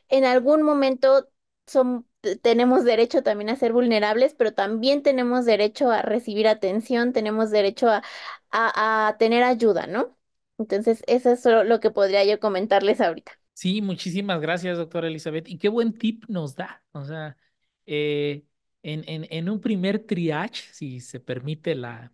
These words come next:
Speaker 2: palabra, eh, yo puedo autoaplicarme, eh, un instrumento, eh, breve, eh, y si, eh, eh, en mi autodiagnóstico detecto ya puntos,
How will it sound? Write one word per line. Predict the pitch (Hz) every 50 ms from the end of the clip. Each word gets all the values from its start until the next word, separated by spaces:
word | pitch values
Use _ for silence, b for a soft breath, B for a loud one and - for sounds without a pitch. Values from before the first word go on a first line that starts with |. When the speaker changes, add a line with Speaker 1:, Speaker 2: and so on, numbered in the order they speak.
| _
Speaker 2:
palabra, | - 127 127 127 135 147 143 143 147 156 170 196 247 -
eh, | - 135 131 127 127 131
yo | 151 165 160
puedo | 165 170 160 165 165 175 165 143
autoaplicarme, | 131 127 127 127 - 135 127 123 123 - - 131 127 123 127 - 147 151 156 151 151 147 131 117 113 - _ _ _ _ _ _ _ _ _ _ _ _ -
eh, | 127 127
un | 131 139 147 156
instrumento, | 160 156 - - - 135 135 139 143 156 170 165 143 127 - 160 180 190 185 _ _ _ _ _ _ _ _ _ _ -
eh, | 127 123 123 127 127 123 127 131
breve, | 135 147 170 185 180 165 160 175 208 277 - _ _ _ _ _ _ _ _ _ _ _ _ _ -
eh, | 147 147 143 143 143 147 -
y | - 185 185 180
si, | 185 - 190 190 190 190 - _ -
eh, | 143 139 139 139 - -
eh, | - 139 131 131 131 131 131 127 127 127 127 131 - _
en | - 135 139 143 147
mi | 147 147 143
autodiagnóstico | 139 147 151 151 147 - 143 143 143 147 139 135 139 135 147 151 151 160 170 175 170 - 175 151 - - - 120 113 - - _ _ _ _ _ _ _ _
detecto | - 135 135 131 - - 160 165 165 - - 156 147
ya | 143 139 156 160 160
puntos, | _ - 170 170 175 170 156 - 143 123 - - - - - _